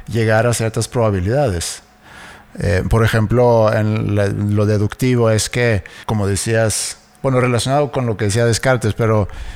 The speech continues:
todos los humanos son mortales, yo soy un humano, por ende soy mortal. Es el razonamiento deductivo. Inductivo sería, por ejemplo,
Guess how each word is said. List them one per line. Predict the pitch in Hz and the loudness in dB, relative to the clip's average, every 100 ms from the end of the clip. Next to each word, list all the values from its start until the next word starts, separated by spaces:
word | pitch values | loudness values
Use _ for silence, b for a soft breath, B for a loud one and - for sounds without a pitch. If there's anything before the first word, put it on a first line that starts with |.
| B - | B -2
todos | - 131 | 2 2
los | 131 | 2
humanos | 127 127 123 117 | 2 0 0 0
son | 123 117 110 | 0 0 0
mortales, | 110 110 - 135 120 107 113 - - - - - | 0 0 0 0 2 0 -2 -6 -10 -16 -20 -8
yo | 110 113 | -2 -2
soy | 120 | 0
un | 120 110 | 0 0
humano, | 110 127 117 104 110 - - _ _ _ | 0 0 0 -2 -4 -8 -18 _ _ _
por | 117 110 | -2 0
ende | 104 110 110 98 101 - _ _ | 0 0 -2 -2 -8 -20 _ _
soy | - 95 | -8 -4
mortal. | 95 95 - 127 95 - - _ _ - | -2 -2 -2 -2 -2 -8 -18 _ _ -8
Es | - 110 | -2 0
el | 117 | 2
razonamiento | 123 123 113 95 95 104 | 2 0 0 0 0 0
deductivo. | 107 98 - 143 98 - | 0 0 -2 -2 0 0
Inductivo | 113 107 104 - 127 127 | 0 0 -2 -2 0 0
sería, | - 113 107 110 117 101 B B B - | -2 -2 0 2 2 0 B B B -6
por | 101 | -2
ejemplo, | 104 107 95 110 110 107 92 | 0 0 2 2 4 4 2